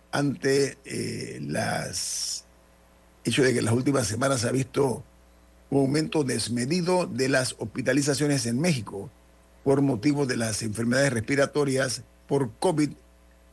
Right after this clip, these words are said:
y la variante que se conoce como J N uno, denominada así como Pirola, que se prevé va a generar una nueva ola de contagios. Aquí en Panamá debemos comenzar a vernos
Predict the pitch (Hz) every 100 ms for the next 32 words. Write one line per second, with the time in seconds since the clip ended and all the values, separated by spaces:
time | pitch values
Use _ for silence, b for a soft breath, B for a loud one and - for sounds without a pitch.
0 | - - 156 160 156 180 175 151 139 127
1 | 147 147 143 117 151 - 151 160 170 165
2 | - 226 156 131 107 131 170 170 156 165
3 | 151 127 - 107 - 180 185 - _ b
4 | b b - 151 147 117 165 190 175 131
5 | 135 - - 113 - 135 139 139 139 135
6 | - 110 131 127 131 135 131 131 131 127
7 | 127 143 139 135 123 - - _ _ -
8 | _ 147 139 127 107 120 - - _ _
9 | - 123 113 113 139 - - - - -
10 | - - - 135 107 120 123 139 175 -
11 | 117 - 151 139 139 131